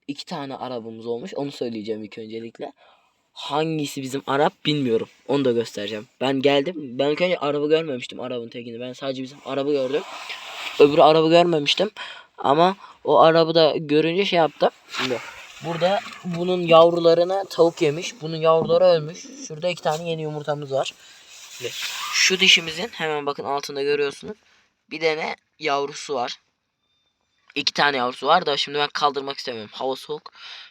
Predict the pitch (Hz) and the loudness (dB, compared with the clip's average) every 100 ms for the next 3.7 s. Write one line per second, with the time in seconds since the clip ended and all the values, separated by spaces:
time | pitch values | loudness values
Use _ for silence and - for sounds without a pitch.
0 | - 143 139 131 139 151 - - 131 110 | -4 4 4 4 -2 -4 -4 -4 -4 -8
1 | 104 - - - - - _ _ - - | -10 -12 -18 -18 -20 -20 _ _ -20 2
2 | - 185 170 165 196 - _ 160 165 156 | 4 6 6 6 4 0 _ 4 4 4
3 | 160 147 131 127 139 - | 4 6 2 0 -6 -6